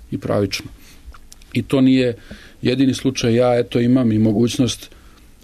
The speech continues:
predlaganja izmena zakona i u ovoj situaciji nije to, nažalost, jedina. Danas sam, e, pred, e,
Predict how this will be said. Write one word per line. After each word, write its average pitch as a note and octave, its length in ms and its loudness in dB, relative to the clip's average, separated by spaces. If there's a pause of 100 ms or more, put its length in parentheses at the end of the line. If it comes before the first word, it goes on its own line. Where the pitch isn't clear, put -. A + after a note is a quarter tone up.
predlaganja A#2 640 2
izmena A#2+ 380 2
zakona G#2+ 560 -2
i B2+ 120 0
u A#2 180 0
ovoj B2 200 0
situaciji A2+ 840 -4
nije C3 220 0
to, A#2+ 440 -2 (440)
nažalost, A2 600 -2
jedina. C3 500 0 (640)
Danas A#2+ 400 -2
sam, F#2+ 240 -4 (220)
e, G2+ 40 -4
pred, G2+ 380 -4
e, - 160 -16